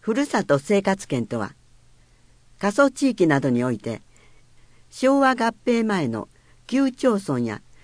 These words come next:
小学校区などを想定した日常的な生活サービスを受けることのできる帰還集落と、その周辺で一体性を保つ集落からなる単位を言います。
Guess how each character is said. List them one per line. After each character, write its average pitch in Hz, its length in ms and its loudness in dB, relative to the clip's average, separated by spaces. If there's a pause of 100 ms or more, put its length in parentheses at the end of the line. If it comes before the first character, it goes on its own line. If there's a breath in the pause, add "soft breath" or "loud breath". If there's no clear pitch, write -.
(120)
小 269 300 2
学 254 240 -4
校 214 220 -2
区 151 100 -4
な 123 140 0
ど 110 160 -4
を 107 40 -4
想 135 220 -4
定 131 240 -6
し - 80 -14
た 117 220 -12 (400 soft breath)
日 220 340 -2
常 247 220 4
的 208 260 -2
な 180 220 -2
生 254 240 0
活 240 280 -4
サ 220 180 -2
ー 202 40 0
ビ 151 140 -4
ス - 180 -4
を 120 80 2
受 139 180 -4
け 185 40 0
る 156 100 -4
こ 123 140 -4
と 139 100 -2
の 123 140 -2
で 120 100 -4
き 123 140 -10
る 120 180 -8 (240 soft breath)
帰 190 140 -4
還 247 280 0
集 214 240 0
落 117 240 -4
と、 - 200 -12 (500 soft breath)
そ - 160 0
の 254 180 2
周 240 280 -2
辺 202 260 0
で 175 220 0
一 196 120 -4
体 262 320 0
性 226 280 4
を 208 120 2
保 208 280 -4
つ 147 160 -6
集 165 260 0
落 123 240 -4
か 113 120 -8
ら 117 120 -6
な 120 140 -4
る 101 100 -10
単 139 380 -4
位 101 80 -4
を 98 60 -6
言 101 120 -8
い 101 60 -8
ま 104 140 -10
す。 - 140 -20